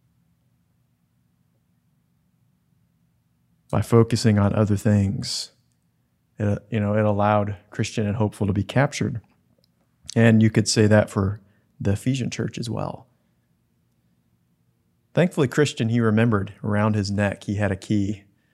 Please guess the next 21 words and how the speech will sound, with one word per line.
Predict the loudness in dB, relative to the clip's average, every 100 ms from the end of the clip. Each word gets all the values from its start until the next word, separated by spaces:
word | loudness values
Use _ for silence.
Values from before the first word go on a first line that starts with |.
| _
called | -6 -6
the | -6
Key | -4
of | -4 -2
Promise, | -2 -2 -4 -6
and | -6
he | -2
was | 2 4
able | 2
to | 0
open | 0 0 0
the | -2
dungeon | -2 -2 -2 -4
door | -4 -2 -4
and | -6
sneak | -6 -6 -6 -4
out, | -6 -8
and | -8 -12 -12 _ _
they | -2
got | 0 0
free. | -2 -4 -4